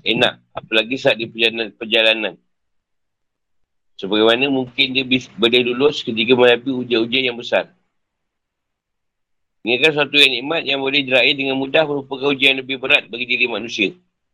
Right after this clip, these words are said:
daripada meninggalkan sesuatu yang tidak penting dan yang harus diraih dengan usaha yang berat. Namun hal itu akan lebih membuktikan ketakwaan dan rasa takutnya kepada Allah.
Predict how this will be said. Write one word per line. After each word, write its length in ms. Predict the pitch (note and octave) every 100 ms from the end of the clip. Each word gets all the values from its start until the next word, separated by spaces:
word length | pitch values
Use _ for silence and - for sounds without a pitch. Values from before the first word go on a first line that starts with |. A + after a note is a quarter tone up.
| _ -
daripada 320 | F#2+ A#2 C#3+
meninggalkan 440 | C3+ B2+ B2+ B2 C#3+
sesuatu 400 | - B2+ A#2+ C#3+
yang 160 | C#3 B2+
tidak 280 | A#2+ -
penting 400 | B2 A#2 B2 - _ _ -
dan 240 | G#2+ A2+ - -
yang 160 | A#2
harus 240 | B2+ B2 C#3+
diraih 520 | B2 A2+ F#2+ C3+ C#3+
dengan 240 | - A2 A2+
usaha 200 | A#2+ C3+
yang 120 | A#2+
berat. 240 | A2+ F2+ _ _ _ _ _ _ _ -
Namun 560 | A2+ A2+ G2 A2 C3+ D3
hal 160 | C3+
itu 160 | B2+ C#3+
akan 480 | C3 - C#3 C3 B2+
lebih 160 | C#3
membuktikan 640 | C3+ B2+ A#2 A#2+ B2 D3 C#3
ketakwaan 640 | A#2 B2 - B2 C#3 D#3
dan 240 | B2+ A#2+
rasa 80 | A#2
takutnya 480 | A#2 B2 - C3 D3 -
kepada 320 | - A#2+ G2
Allah. 200 | A2+ F#2